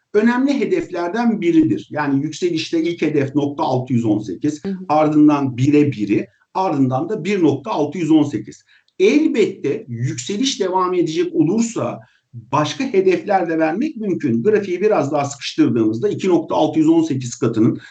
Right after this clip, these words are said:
Speaker 1: sekiz bin beş yüzdü, sekiz bin altı yüzdü puan seviyelerinde olduğunu da görüyoruz.
Speaker 2: Evet.
Speaker 1: Burada yalnız bu lineer bir ölçümden geliyor. Yani buradan buraya olan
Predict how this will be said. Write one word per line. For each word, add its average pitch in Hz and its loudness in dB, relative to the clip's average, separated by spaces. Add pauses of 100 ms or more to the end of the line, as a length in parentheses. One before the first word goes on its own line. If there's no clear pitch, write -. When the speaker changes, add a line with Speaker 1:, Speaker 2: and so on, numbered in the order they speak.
Speaker 1:
sekiz 156 2
bin 165 6
beş 156 4
yüzdü, 127 -8
sekiz 127 -8
bin 135 -2
altı 131 -4
yüzdü 127 -4
puan 131 0
seviyelerinde 110 -2
olduğunu 110 0 (380)
da 190 2
görüyoruz. 139 2 (340)
Speaker 2:
Evet. 196 0
Speaker 1:
Burada 294 0
yalnız 233 -2
bu 277 -2
lineer 190 0
bir 131 0
ölçümden 117 -2
geliyor. 101 -4
Yani 156 0
buradan 202 0
buraya 185 2
olan 156 0